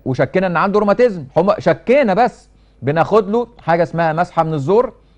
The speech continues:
وبعد المسحه من الزور بنروح نحللها، بنشوف هل البكتيريا العنقوديه موجوده ولا لا، يجي لنا التحليل اه ولا لا. الصوره اللي بعد كده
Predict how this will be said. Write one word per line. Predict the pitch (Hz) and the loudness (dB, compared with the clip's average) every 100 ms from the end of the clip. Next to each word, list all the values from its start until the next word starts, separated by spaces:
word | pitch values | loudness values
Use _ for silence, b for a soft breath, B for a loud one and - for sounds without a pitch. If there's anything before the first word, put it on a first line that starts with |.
| _ | _
وبعد | 113 151 139 | -2 0 0
المسحه | 139 160 143 | -2 -2 -4
من | 139 | -4
الزور | 127 139 120 | -4 -2 -2
بنروح | 117 160 160 | -2 -4 -4
نحللها، | 147 147 175 196 | -4 -4 0 -2
بنشوف | 175 165 185 160 - b b - | -2 -4 -2 -2 -4 b b -2
هل | 156 | 0
البكتيريا | 170 156 - 185 | 2 0 0 0
العنقوديه | 170 160 170 170 175 | 0 0 -2 -2 0
موجوده | 165 160 190 180 | 0 2 4 4
ولا | 180 | 4
لا، | 202 113 247 - _ _ _ 123 | 2 2 0 -2 _ _ _ -4
يجي | 139 185 | 0 2
لنا | 214 | 2
التحليل | 196 180 165 180 180 151 143 | 2 0 0 0 0 0 4
اه | 196 208 | 6 6
ولا | 202 185 | 6 4
لا. | 190 - _ - | 2 0 _ -8
الصوره | 123 - 165 | -8 0 0
اللي | 180 | 2
بعد | 185 185 | 0 0
كده | 185 202 | -4 -6